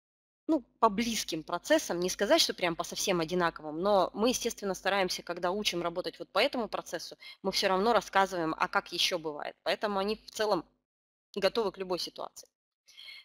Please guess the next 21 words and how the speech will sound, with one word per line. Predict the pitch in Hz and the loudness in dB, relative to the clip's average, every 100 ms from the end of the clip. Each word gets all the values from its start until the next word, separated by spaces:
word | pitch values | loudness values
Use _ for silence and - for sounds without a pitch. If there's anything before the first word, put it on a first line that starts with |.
| - | -2
Так, | 180 151 | -2 -2
руководителей | 185 214 240 277 247 220 | -2 2 2 2 -2 0
проектов | 233 226 208 196 - | 4 4 4 -4 0
у | |
нас | 202 202 - - _ _ | 0 0 -4 -16 _ _
на | 208 208 | 0 4
данный | 208 214 196 | 6 6 6
момент | 185 185 185 170 - _ - | 2 2 0 -2 -8 _ -14
практически | 180 - 196 190 - | -12 -2 0 0 -2
нету. | 190 170 151 233 - _ - - - _ - | 0 0 0 -6 -8 _ -20 -20 -20 _ -6
Э, | 170 165 160 | 0 0 0
я | 175 208 | 4 6
одна | 202 214 | 8 6
сейчас | 202 - 190 - | 4 -2 -6 -4
этим | 185 | -6
всем | 175 196 180 | -2 -2 0
занимаюсь, | 175 170 190 262 - | 0 2 2 0 0
но | 190 165 - - | 0 0 -2 -4
если | 202 - 202 | -4 -4 -6
у | 190 | 2
вас, | 196 185 - | 2 2 -6